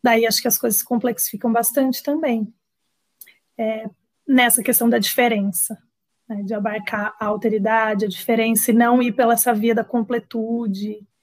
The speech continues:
que é tão investida, né? Encontrar alguém que seja um pai que complete, né? Que complemente aquilo que me falta.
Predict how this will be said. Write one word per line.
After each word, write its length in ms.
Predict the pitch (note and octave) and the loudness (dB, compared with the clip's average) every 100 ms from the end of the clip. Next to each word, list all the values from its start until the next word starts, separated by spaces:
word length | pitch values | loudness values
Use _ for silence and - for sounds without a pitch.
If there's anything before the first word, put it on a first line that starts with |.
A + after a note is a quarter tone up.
| _ _ _ _ | _ _ _ _
que 140 | - A#3+ | 0 2
é 100 | A3 | 2
tão 1120 | - A#3 A#3 B3+ B3+ B3 A#3+ A#3 A3+ A3 A3 | 2 4 6 6 4 4 4 4 2 -2 -4
investida, 760 | A#3+ C#4+ F4 - - D4+ B3+ A#3 | 2 6 6 4 2 2 2 2
né? 160 | A#3+ - _ _ _ _ _ _ _ - | 0 -6 _ _ _ _ _ _ _ -8
Encontrar 500 | G#3+ A3+ A3 G#3 A3 | -8 -4 -6 -4 -2
alguém 420 | A3+ A3 G#3+ A3+ | -2 -2 -2 -6
que 640 | - A#3 A3+ A3 G#3+ G3 - | -6 -6 -4 -4 -4 -8 -8
seja 280 | - A3 A3 | -2 2 2
um 120 | A3 | 2
pai 200 | A3+ G#3+ | 0 -2
que 140 | G#3+ | -4
complete, 800 | - A#3+ A3 A3+ G#3 G#3+ - - G#3 | 2 4 4 4 0 -2 -6 -8 -8
né? 140 | G#3 _ | -8 _
Que 100 | - | -2
complemente 640 | A#3 A#3 A#3 A3+ A#3 A3+ | -2 2 2 2 0 0
aquilo 280 | B3 - A3 | -4 -10 -10
que 100 | - | -6
me 120 | A3 | -6
falta. 420 | A3+ A3 G#3 G#3 | -6 -6 -6 -10